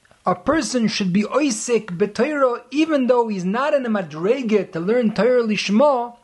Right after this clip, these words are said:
he, sh-, he should still learn Torah sheloi lishmo. Why? Because mitoich sheloi lishmo, he'll come to learn lishmo. So we see, Adrabeh, that there's a mitzvah to learn Torah even sheloi lishmo.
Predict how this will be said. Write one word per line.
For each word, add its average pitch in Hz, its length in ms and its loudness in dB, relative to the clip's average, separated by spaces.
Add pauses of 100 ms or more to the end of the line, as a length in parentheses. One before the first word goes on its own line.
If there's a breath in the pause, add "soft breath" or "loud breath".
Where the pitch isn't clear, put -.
(400 loud breath)
he, 226 160 2
sh-, - 160 -2
he 214 120 0
should 220 220 -2
still 311 320 0
learn 254 280 2
Torah 269 280 2
sheloi 277 500 0
lishmo. 214 440 -8 (260)
Why? 208 560 0 (320 loud breath)
Because 196 380 2
mitoich 202 400 -2
sheloi 262 420 0
lishmo, 233 460 -2
he'll 214 160 0
come 233 300 -2
to 254 100 -2
learn 262 260 0
lishmo. 233 440 0 (760 loud breath)
So 202 220 0
we 208 100 0
see, 254 360 -2
Adrabeh, 240 760 0 (240)
that 165 120 -10
there's 175 160 -6
a 190 60 0
mitzvah 214 500 -2
to 208 120 -4
learn 214 300 2
Torah 196 480 0
even 185 340 -4
sheloi 214 400 0
lishmo. 226 520 -4